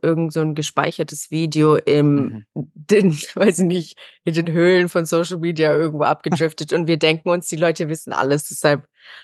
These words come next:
Speaker 1: eigentlich ist, wir sind ganz klein.
Speaker 2: Das stimmt, das stimmt. Geil. Also keine Angst haben, Mehrwert rauszuhauen, richtig?
Speaker 1: Yes,
Speaker 2: <laughs>
Speaker 1: yes.
Speaker 2: Geil.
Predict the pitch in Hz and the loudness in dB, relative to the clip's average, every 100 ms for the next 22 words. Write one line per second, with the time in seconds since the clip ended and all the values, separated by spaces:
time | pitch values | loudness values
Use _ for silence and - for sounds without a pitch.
0 | - - 151 147 - - - - - - | -2 2 2 0 -6 -8 -8 -10 -12 -16
1 | _ _ _ _ _ _ _ - 151 156 | _ _ _ _ _ _ _ 0 2 4
2 | 147 147 147 147 131 139 135 _ _ _ | 2 0 0 -2 -2 -4 -10 _ _ _
3 | _ _ _ _ 104 101 - 98 98 _ | _ _ _ _ -16 -14 -10 -10 -10 _
4 | - 107 - 104 101 - _ - 113 127 | -12 -12 -8 -10 -10 -16 _ -2 2 2
5 | 110 _ _ _ _ _ _ - 127 123 | 0 _ _ _ _ _ _ 0 2 2
6 | 113 127 123 117 127 123 117 120 117 110 | 2 2 2 2 2 2 2 2 0 -2
7 | 107 - 104 101 113 - 135 139 139 - | -4 -4 -6 -6 -8 -6 -6 -4 -4 -4
8 | - - 170 147 185 147 - - - 226 | -6 0 0 2 2 2 0 -8 -8 -6
9 | 175 190 196 127 135 117 | -2 -2 0 2 2 2